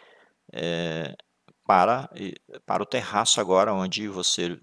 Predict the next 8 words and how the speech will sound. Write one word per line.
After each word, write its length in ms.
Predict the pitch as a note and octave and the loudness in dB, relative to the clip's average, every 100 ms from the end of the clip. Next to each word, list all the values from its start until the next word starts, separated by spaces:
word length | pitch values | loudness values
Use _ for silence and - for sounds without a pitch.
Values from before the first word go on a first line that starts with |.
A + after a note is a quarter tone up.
| _ | _
aproveita 540 | D#2+ - E2+ E2 E2+ E2+ | -16 -12 -8 -6 -6 -6
muito 360 | F2+ B2+ - | -6 -8 -10
bem 240 | F2+ D#2+ F#2 | -6 -4 -4
a 60 | |
laje, 380 | G#2+ - G2+ - | -4 -4 -4 -4
olha 160 | - - | -4 -4
só. 200 | - - - _ _ _ _ _ _ _ _ _ _ _ | -4 -6 -20 _ _ _ _ _ _ _ _ _ _ _
Aqui, 560 | - D2+ - E2 E2+ | -12 -12 -10 -8 -8